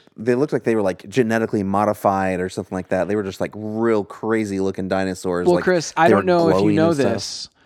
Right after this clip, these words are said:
Speaker 2: but dinosaurs don't exist in, you know, in the world right now, you know? And so
Speaker 1: Yeah,
Speaker 2: they would
Speaker 1: yeah.
Speaker 2: have to come back somehow. So
Speaker 1: That's
Speaker 2: you, you know,
Speaker 1: true.
Speaker 2: maybe a genetically modified situation
Speaker 1: If it's the
Speaker 2: would be
Speaker 1: second
Speaker 2: all right.
Speaker 1: extinction.
Speaker 2: That's right. That's right.
Speaker 1: Yes.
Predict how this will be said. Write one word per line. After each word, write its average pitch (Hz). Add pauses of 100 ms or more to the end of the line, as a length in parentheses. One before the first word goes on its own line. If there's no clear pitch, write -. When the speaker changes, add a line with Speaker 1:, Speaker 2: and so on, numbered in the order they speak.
(200)
Speaker 2:
but 139
dinosaurs 147
don't 135
exist 123
in, 127
you 123
know, 117
in 120
the 117
world 113
right 143
now, 156
you 160
know? 170
And 165
so -
Speaker 1:
Yeah, 127
Speaker 2:
they 147
would 135
Speaker 1:
yeah. -
Speaker 2:
have 160
to 180
come 147
back 127
somehow. 165
So 135
Speaker 1:
That's -
Speaker 2:
you, 160
you 165
know, 131
Speaker 1:
true. 104
Speaker 2:
maybe 208
a 196
genetically 160
modified 120
situation 113
Speaker 1:
If 113
it's 117
the -
Speaker 2:
would 107
be -
Speaker 1:
second 127
Speaker 2:
all -
right. -
Speaker 1:
extinction. -
Speaker 2:
That's 131
right. 107 (320)
That's -
right. -
Speaker 1:
Yes. -